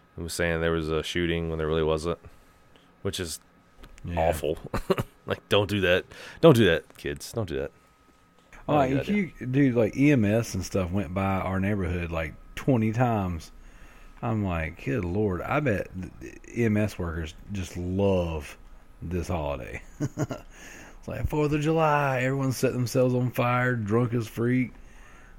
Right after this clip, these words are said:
Speaker 2: So some idiot's actually out there really shooting a gun, not me.
Speaker 1: <laughs> Not it.
Speaker 2: <laughs> Not this time.
Speaker 1: Uh, you know what the best part about it is?
Speaker 2: What's that? Freedom.
Speaker 1: This conversation has nothing to do with video games.
Speaker 2: Yeah,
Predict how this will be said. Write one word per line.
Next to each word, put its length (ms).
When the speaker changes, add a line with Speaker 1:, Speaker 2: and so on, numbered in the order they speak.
Speaker 2:
So 280
some 240
idiot's 380
actually 360
out 140
there 160
really 220
shooting 320
a 120
gun, 200
not 180
me. 160
Speaker 1:
<laughs> 1040
Not 180
it. 240
Speaker 2:
<laughs> 80
Not 200
this 140
time. 260
Speaker 1:
Uh, 220
you 80
know 60
what 100
the 80
best 240
part 160
about 220
it 60
is? 280
Speaker 2:
What's 220
that? 240
Freedom. 220
Speaker 1:
This 100
conversation 460
has 100
nothing 640
to 120
do 340
with 120
video 300
games. 800
Speaker 2:
Yeah, 420